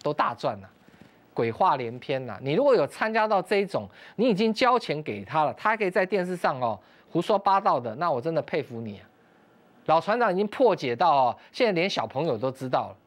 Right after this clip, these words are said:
他们怎么骗的啊？把你当猪脑袋，你还真的怎么样？还怎么样？乖乖的当猪脑袋，不需要用电脑啊！你用电脑就可以怎么样？摆脱这些啊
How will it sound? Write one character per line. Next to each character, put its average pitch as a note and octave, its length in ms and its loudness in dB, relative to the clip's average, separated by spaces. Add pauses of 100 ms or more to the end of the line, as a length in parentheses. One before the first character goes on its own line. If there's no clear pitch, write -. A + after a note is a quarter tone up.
他 E3+ 140 0
们 E3+ 100 -4
怎 C3+ 120 -4
么 A#2 100 -6
骗 A#2 260 -2
的 F#2 140 -14 (220)
啊？ G3 200 2 (240)
把 E3+ 140 2
你 D3 140 -4
当 E3 180 -4
猪 F#3 180 -4
脑 B2 160 -2
袋， B2+ 220 0
你 A2+ 160 -10
还 C#3 140 0
真 F3+ 160 -2
的 E3 100 2
怎 A2+ 80 -4
么 A#2 80 -2
样？ B2+ 180 -2 (280)
还 D3 180 0
怎 B2+ 80 -8
么 A#2+ 80 -6
样？ B2 240 0
乖 E3+ 160 0
乖 E3 180 2
的 C#3 120 -2
当 C3 200 -4
猪 C3+ 180 -8
脑 A#2+ 220 -10
袋， G2+ 200 -8 (420)
不 B3 100 -2
需 G#3+ 280 -2
要 E3 200 2 (440)
用 G3+ 220 0
电 F3+ 280 0
脑 G#2 100 -12 (200)
啊！ G2+ 120 -12 (260)
你 D3+ 100 0
用 B3 160 4
电 B3+ 240 4
脑 G2 180 -8 (140)
就 G3+ 100 -2
可 G3 100 0
以 F3 60 2
怎 C3 100 -6
么 A#2 80 -4
样？ C#3+ 200 0 (240)
摆 A#2+ 260 0
脱 F3+ 260 -2
这 F3+ 160 -4
些 E3+ 280 -2 (320)
啊 D3 240 -2